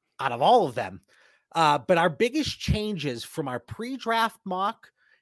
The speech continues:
and then I laid it out to our Discord earlier today, guys, and they voted. And as we go through our mock tonight, and obviously tonight, like, it's not gonna be, like, we provided our, I would say, more in-depth analysis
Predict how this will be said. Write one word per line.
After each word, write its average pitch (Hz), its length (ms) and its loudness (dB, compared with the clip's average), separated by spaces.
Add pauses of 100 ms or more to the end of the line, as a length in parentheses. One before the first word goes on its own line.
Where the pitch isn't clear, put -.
(100)
and 165 160 -2
then 170 80 2
I 180 140 2
laid 214 180 -2
it 208 80 0
out 180 200 -4
to 185 80 -6
our 147 120 -4
Discord 143 480 -8
earlier 113 320 -8
today, 107 300 -12
guys, 104 480 -14 (480)
and 143 120 -4
they 165 160 2
voted. 123 520 0 (480)
And 139 340 2 (140)
as 185 280 2
we 208 160 -6
go 180 200 4
through 180 220 -4
our 160 120 2
mock 151 380 -4
tonight, 135 500 -8 (800)
and 160 360 -4
obviously 262 460 -2
tonight, 202 340 -4
like, 180 140 -6
it's - 160 -14
not 214 180 -2
gonna 208 160 -6
be, 185 320 -6
like, 180 160 -6
we 247 120 -4
provided 190 400 0
our, 143 320 0 (240)
I 160 100 -6
would 147 100 -6
say, 156 140 -8
more 156 280 -6
in-depth 151 420 -6
analysis 120 640 -8